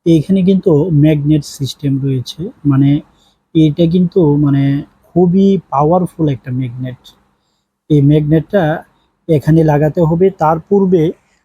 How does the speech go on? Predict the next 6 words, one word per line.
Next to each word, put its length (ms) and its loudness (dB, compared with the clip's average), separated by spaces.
মোবাইলটাকে, 1000 0
তার 180 0
পূর্বে 440 0
আমরা 340 0
এই 180 2
মোবাইলটাকে 960 0